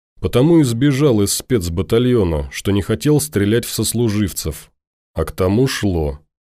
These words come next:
Но то ли он успел сильно измениться, то ли всё же сошёл с ума, как и все запертые в зоне. Надеясь, что Паля не станет подсовывать ему не готовый к использованию пистолет,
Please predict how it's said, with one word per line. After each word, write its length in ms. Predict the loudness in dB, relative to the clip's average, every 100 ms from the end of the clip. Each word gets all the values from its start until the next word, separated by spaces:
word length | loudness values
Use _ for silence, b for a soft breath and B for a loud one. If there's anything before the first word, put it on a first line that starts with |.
| _ _
Но 120 | -4 -2
то 200 | 2 4
ли 100 | 4
он 140 | 4
успел 380 | 2 2 0 2
сильно 400 | 2 2 4 2
измениться, 1000 | 2 2 4 4 2 -2 -4 -4 -4 -4
то 120 | 0
ли 100 | 0
всё 300 | 0 0 0
же 140 | 2 0
сошёл 480 | 0 -2 0 0 0
с 160 | 0
ума, 520 | 0 2 2 0 -2 -6
как 200 | -6 -2
и 40 | -2
все 320 | -2 0 0
запертые 600 | 0 0 -2 -2 0 0
в 60 | -2
зоне. 520 | 0 0 0 -2 -6 _ _ _ _ _ -4
Надеясь, 440 | -2 0 2 2
что 260 | 0 -2 -4
Паля 320 | 2 4 4
не 160 | 4 2
станет 440 | 2 2 2 0
подсовывать 600 | -2 0 0 2 0 0
ему 180 | 0 2
не 160 | 2 2
готовый 480 | 0 0 0 0
к 120 | 0 -2
использованию 680 | -2 0 2 2 2 2 2
пистолет, 680 | -2 -2 0 2 2 -2